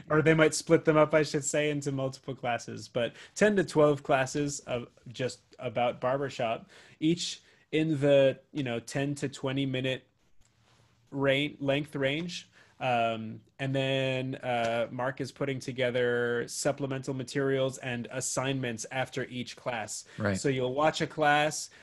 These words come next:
Speaker 1: um, and then kinda go through some of the supplemental materials to make sure that it makes sense.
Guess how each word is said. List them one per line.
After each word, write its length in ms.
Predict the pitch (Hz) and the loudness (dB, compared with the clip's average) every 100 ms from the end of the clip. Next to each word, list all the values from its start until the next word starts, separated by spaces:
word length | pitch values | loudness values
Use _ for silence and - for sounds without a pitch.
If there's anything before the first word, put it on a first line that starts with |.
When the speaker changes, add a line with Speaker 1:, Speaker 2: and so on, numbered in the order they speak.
| - | -6
Speaker 1:
um, 380 | 131 123 120 120 | 0 2 2 0
and 160 | 131 135 | -4 -2
then 300 | 135 131 131 | -2 -2 -6
kinda 260 | - 131 120 | -4 -4 0
go 160 | 131 | -2
through 220 | 123 143 | -2 -4
some 220 | 135 139 131 | -4 -4 -4
of 80 | 123 | -4
the 80 | |
supplemental 560 | 117 143 135 131 135 147 | -2 -2 -2 -6 -6 -6
materials 680 | 123 - 127 120 120 117 - | -8 -6 -6 -2 -4 -4 -6
to 140 | 120 - | -6 -6
make 180 | 120 113 | -6 -6
sure 180 | - 117 | -6 -6
that 140 | 110 | -4
it 220 | 110 113 _ _ | -4 -6 _ _
makes 240 | 117 113 - | -12 -10 -8
sense. 380 | 143 - - | -8 -8 -16